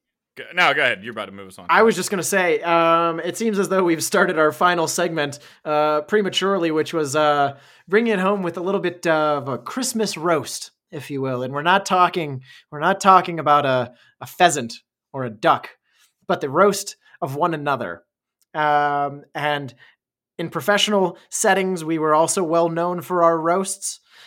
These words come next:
Speaker 2: um, of our peers who, who moved on to bigger and better roles, and in some cases,
Speaker 1: Not always better.
Speaker 2: equivalent or worse roles. Uh, <laughs> um, but now it's our time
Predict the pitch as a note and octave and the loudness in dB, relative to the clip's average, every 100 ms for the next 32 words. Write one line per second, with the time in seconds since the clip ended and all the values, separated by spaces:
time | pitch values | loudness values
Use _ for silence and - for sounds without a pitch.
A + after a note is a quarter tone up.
0 | _ E3+ D3+ D3 D3 D3 D#3 C#3+ C3+ - | _ -2 2 2 0 -2 -4 -2 -2 -2
1 | F#3+ F#3 F3+ F3 D#3+ D3 C#3+ D3+ D3 C#3 | 0 2 0 -2 -4 -6 -8 -10 -12 -10
2 | D#3 D#3 D#3+ D#3 D3+ C3+ D#3 E3 D#3+ D3 | -8 -4 -2 -2 -4 -4 -4 -2 -2 -2
3 | C3+ D#3+ E3 D#3 D#3+ D#3+ D3+ - _ _ | -2 0 0 0 0 -2 -4 -12 _ _
4 | _ - C#3 C#3+ C#3 B2+ C3 D#3+ D3 C3+ | _ -10 -8 -8 -10 -10 -8 -6 -6 -6
5 | D3 C#3+ D3+ C#3 C3 A2 G#2 G2 F2+ G2 | -6 -4 -4 -6 -6 -8 -8 -10 -10 -8
6 | F#2+ E3 G3 E3+ F3+ E3+ D#3+ E3 D#3 D3 | -6 0 0 2 -2 -2 -2 0 0 0
7 | D3+ F3 F3 G3 G3 G3+ G3 - - _ | 2 2 2 0 2 0 -6 -18 -20 _
8 | - F3+ F3+ F3+ F#3 - G3+ - A#3 - | 2 6 8 10 8 8 6 4 4 2
9 | - - _ _ _ _ A3 - A#3 - | -4 -8 _ _ _ _ -20 -20 -20 -6
10 | G#3+ G3 G3 G3 G3 F#3 _ _ - G3+ | 0 2 2 2 -2 -8 _ _ -4 4
11 | G#3+ C4 B3 A#3 G#3 F#3+ F#3 F3+ E3+ | 6 6 4 2 2 2 2 -2 -8